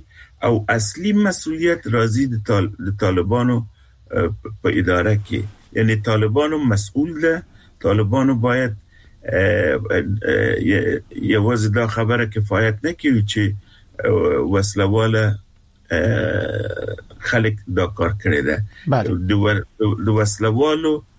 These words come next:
Speaker 1: اه، غیر قانوني وسلوالو شتون د ننه په ښار کې،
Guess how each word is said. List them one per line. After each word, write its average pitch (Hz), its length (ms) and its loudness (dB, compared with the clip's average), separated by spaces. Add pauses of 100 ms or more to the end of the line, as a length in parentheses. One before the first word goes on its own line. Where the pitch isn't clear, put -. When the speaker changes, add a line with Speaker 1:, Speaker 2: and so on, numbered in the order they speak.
(420)
Speaker 1:
اه، 104 280 2
غیر 110 480 0
قانوني 113 760 2 (240)
وسلوالو 107 880 0
شتون 104 480 0 (460)
د 107 60 2
ننه 139 300 2
په 107 180 -6
ښار 147 260 0 (120)
کې، 170 140 -4